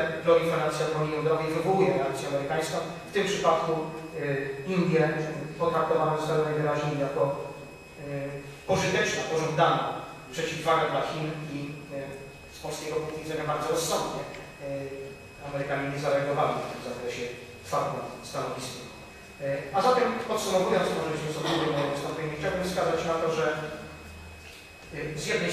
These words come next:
strony, e, mamy do czynienia ze stałą ewolucją, która jest zmienna w czasie, która po okresie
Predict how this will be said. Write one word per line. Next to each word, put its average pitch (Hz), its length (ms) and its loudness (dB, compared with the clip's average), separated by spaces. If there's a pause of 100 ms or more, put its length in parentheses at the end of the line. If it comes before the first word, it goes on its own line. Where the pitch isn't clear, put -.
strony, 165 260 4
e, 156 560 -2
mamy 180 180 4
do 170 80 2
czynienia 175 260 2
ze 151 160 0
stałą 160 180 4 (200)
ewolucją, 190 380 0 (180)
która 190 200 6
jest 185 220 4
zmienna 175 320 2
w - 140 0
czasie, 175 240 2 (220)
która 175 240 4 (480)
po 185 80 10 (140)
okresie 196 380 4